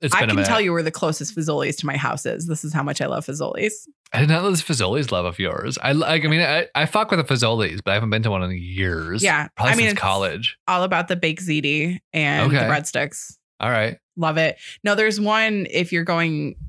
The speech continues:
Speaker 2: uh, on seventy-five South, there is a massive gas station.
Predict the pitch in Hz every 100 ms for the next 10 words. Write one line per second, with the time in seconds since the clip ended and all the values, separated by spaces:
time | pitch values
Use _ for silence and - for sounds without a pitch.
0 | - 156 147 143 156 156 151 147 147 139
1 | - 139 127 147 _ - 151 143 147 147
2 | - 151 147 143 143 147 _ _ _ _
3 | - _ _ _ - 170 139 - 156 151
4 | 135 139 - 139 135 147 147 139